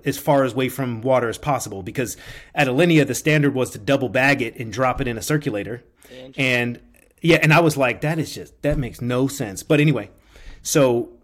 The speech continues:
Speaker 1: I took on this burden, and it was funny because I set up my station and I did the chocolate,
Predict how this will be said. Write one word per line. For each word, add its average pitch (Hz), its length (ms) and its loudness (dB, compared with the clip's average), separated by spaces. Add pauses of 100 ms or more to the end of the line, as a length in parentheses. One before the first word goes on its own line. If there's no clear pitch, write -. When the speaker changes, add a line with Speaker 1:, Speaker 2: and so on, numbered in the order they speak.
(600)
Speaker 1:
I 139 120 2
took 156 220 -2
on 151 120 2
this 127 140 -2
burden, 131 320 0
and 135 140 -4
it 120 40 -4
was 110 140 -8
funny 147 220 -2
because 117 460 -8 (320)
I 127 120 -2
set 143 220 -2
up 127 80 -2
my 131 120 -2
station 160 560 -2
and 156 220 2
I 139 40 2
did 131 160 -4
the 120 60 -6
chocolate, 123 480 -6